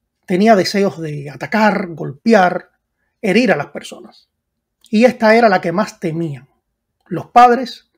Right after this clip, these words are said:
y, por supuesto, el hermano menor. De alguna forma,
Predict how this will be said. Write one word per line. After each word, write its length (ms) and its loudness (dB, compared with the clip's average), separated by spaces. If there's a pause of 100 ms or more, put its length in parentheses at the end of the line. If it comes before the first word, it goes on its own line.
(160)
y, 100 -2
por 180 -6
supuesto, 600 -10
el 140 -4
hermano 320 -8
menor. 240 -14 (1800)
De 140 4
alguna 320 4
forma, 640 0